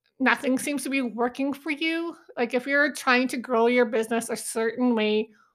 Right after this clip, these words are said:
or trying to get exposure, or trying to do all the different social media platforms, um, like I say, like TikTok, Clubhouse, and how to do it on there, chat strategy,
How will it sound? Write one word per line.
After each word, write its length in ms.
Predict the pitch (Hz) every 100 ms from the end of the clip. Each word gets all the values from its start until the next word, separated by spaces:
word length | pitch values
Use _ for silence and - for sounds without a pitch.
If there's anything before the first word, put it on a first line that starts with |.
| _ _
or 140 | - 254
trying 280 | 254 247 240
to 80 |
get 100 | 240
exposure, 840 | 247 - - - 214 214 220 214 220
or 220 | 226 233
trying 400 | - 247 247 240
to 180 | 247 240
do 300 | 208 247 240
all 180 | 240
the 100 | 247
different 380 | 247 247 240 226
social 320 | - 247 277
media 460 | 254 247 240 247 247
platforms, 760 | - 233 233 240 233 226 240 - _ _ _ _ _ _
um, 220 | 240 247
like 140 | 233 233
I 60 |
say, 140 | 226 247
like 200 | 226 -
TikTok, 580 | 269 - 269 262 269 - - -
Clubhouse, 960 | - 262 277 262 262 269 262 254 254
and 260 | - 214 240
how 140 | 240
to 80 | 247
do 140 | 240 262
it 120 | 254
on 200 | 262 247
there, 300 | 240 240 247
chat 240 | 240 226
strategy, 640 | - 277 233 220 247 247